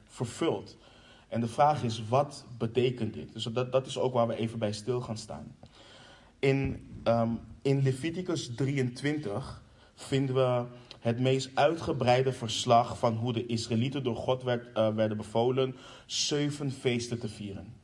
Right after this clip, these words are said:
Vier van deze feesten waren in het voorjaar en de laatste drie in het najaar gevierd.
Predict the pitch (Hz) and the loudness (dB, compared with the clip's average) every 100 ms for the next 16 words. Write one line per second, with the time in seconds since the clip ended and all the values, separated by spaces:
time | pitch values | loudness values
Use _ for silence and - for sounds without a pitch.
0 | _ _ - - - - - - 151 180 | _ _ -20 -20 -20 -20 -16 -6 2 4
1 | 180 151 131 123 - 117 113 110 107 101 | 4 4 4 4 0 0 0 0 0 0
2 | 101 101 104 - - 110 117 117 139 180 | -2 -4 -6 -6 -2 0 0 0 -2 -6
3 | - - - 107 104 110 117 120 120 113 | -14 -12 -4 0 4 4 4 2 -4 -4
4 | 110 110 113 113 107 104 107 101 98 101 | 0 0 0 -2 -2 0 -2 -2 -4 -6
5 | 104 95 95 - | -10 -12 -14 -16